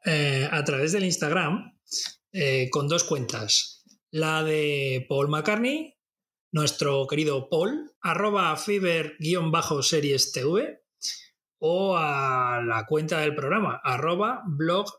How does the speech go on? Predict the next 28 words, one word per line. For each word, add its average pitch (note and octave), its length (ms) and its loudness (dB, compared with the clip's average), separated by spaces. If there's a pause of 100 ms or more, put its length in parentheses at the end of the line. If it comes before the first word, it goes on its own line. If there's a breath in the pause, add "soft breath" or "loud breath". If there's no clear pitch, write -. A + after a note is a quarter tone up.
(160)
guion D3+ 420 0
bajo F#3+ 520 0
en G3+ 540 0
guion D#3+ 380 0
bajo D3+ 520 0
serie. A#2+ 580 0 (560 loud breath)
Eh, D#3+ 540 0
también E3+ 220 0
tenemos E3 300 0
un D#3+ 80 -2
correo D3 200 0
electrónico, A3+ 840 0
blog E3+ 400 0
en D#3 180 -2
serie D3+ 360 2
mail D3+ 560 -2
arroba D3+ 580 0 (180)
gmail D#3+ 580 0
punto D3+ 360 0
com. C#4+ 280 0 (160)
Tenemos F3 300 0
también D#3+ 240 0
un C#3+ 100 0
grupo C#3+ 300 0
de B2+ 80 -4
Telegram D#3 560 0
al C3+ 180 -2
que C3 540 -2